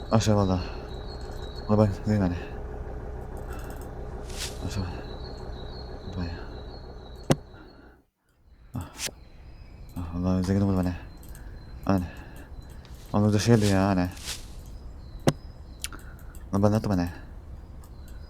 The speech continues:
Vallahi ben ne yaptım ya hani? Vallahi hani. Hopsa. Aa, dur, şunu koyayım hani.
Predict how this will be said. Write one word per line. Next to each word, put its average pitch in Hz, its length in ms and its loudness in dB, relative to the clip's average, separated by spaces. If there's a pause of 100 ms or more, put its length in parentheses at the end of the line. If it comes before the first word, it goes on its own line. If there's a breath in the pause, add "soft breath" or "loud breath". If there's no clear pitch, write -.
(160)
Vallahi 101 280 6
ben 95 120 8
ne 98 40 6
yaptım 98 280 4
ya 85 160 2
hani? 82 200 -2 (1080)
Vallahi 85 260 2
hani. 82 200 -2 (2500)
Hopsa. - 240 2 (3000)
Aa, 92 180 8
dur, 92 80 6
şunu - 120 0
koyayım 95 280 2
hani. 85 180 -2